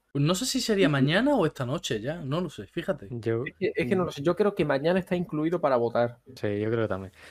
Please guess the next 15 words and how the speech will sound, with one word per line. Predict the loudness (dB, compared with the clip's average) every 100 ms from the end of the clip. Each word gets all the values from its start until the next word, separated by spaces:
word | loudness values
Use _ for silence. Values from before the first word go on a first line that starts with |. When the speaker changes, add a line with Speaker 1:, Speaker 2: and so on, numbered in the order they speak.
| -2
Speaker 3:
Además, | 4 4 4
igualmente, | 4 6 6 4 2 0 -2 -4 -20 -20 _ _ _
eh, | 4 8 8 6 4
l-, | -2 -6 -8 0
podemos | 4 6 4 0
hacer, | 4 6 6 0
subir | -8 0 6 8
esto | 6 2 2 6 6
antes | 6 2
a | 2
Spotify, | 2 0 0 4 4 6
eBooks | 4 4 -2 -2 0
y | 4
Apple | 4 2 -2
Podcast. | 0 0 0 -4